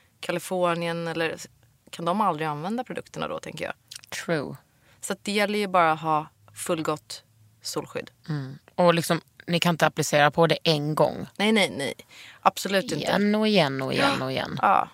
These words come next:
Speaker 1: och då får man ju ha såna här, om man har smink, då får man ju ha såna här, man kan borsta på. Det finns ju sjukt bra.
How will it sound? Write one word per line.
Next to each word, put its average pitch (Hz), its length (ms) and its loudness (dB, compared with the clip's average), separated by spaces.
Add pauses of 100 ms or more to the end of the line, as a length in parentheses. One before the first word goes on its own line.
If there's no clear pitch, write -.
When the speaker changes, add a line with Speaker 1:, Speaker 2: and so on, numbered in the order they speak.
(160)
Speaker 1:
och 185 100 -6
då 190 100 -2
får 214 160 -6
man 214 140 0
ju 208 60 2
ha 185 80 4
såna 175 180 -6
här, 151 600 -6
om 165 60 -6
man 156 120 -6
har 151 80 -8
smink, 190 420 -8
då 143 100 -10
får 151 140 -12
man 147 120 -10
ju 139 60 -8
ha 139 100 -8
såna 143 180 -10
här, 139 240 -6 (240)
man 175 80 -6
kan 170 120 -2
borsta - 320 -2
på. - 200 -4 (200)
Det - 60 -20
finns 170 180 -10
ju 165 40 -8
sjukt - 280 -4
bra. 87 180 0